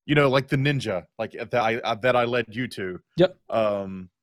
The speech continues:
Speaker 1: and, and, you know, uh, a, a friend of ours, a viewer, you know, he said, "It, this took me three hours to do." Well, I accidentally got knocked off a cliff
Speaker 2: <laughs>
Speaker 1: and came back up and, and snuck up on him after climbing up the ladder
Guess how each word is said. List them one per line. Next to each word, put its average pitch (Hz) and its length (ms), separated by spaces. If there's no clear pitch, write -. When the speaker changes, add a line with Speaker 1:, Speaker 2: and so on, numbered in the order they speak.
Speaker 1:
and, 113 420
and, 110 420
you 117 120
know, 110 260
uh, 117 240
a, 123 180
a 127 40
friend 175 300
of 127 100
ours, 127 380
a 123 60
viewer, 120 520
you 139 80
know, 120 180
he 123 160
said, 131 280
"It, 151 160
this 151 160
took 180 200
me 131 100
three 135 300
hours 127 320
to 110 100
do." 90 360
Well, 139 440
I 175 140
accidentally 139 500
got 127 200
knocked 123 220
off 127 160
a 117 60
cliff 165 280
Speaker 2:
<laughs> - 120
Speaker 1:
and 120 120
came 139 220
back 127 240
up 135 220
and, 117 400
and 113 180
snuck 147 300
up 147 160
on 127 160
him 120 260
after 113 220
climbing 123 360
up 123 120
the - 80
ladder 120 420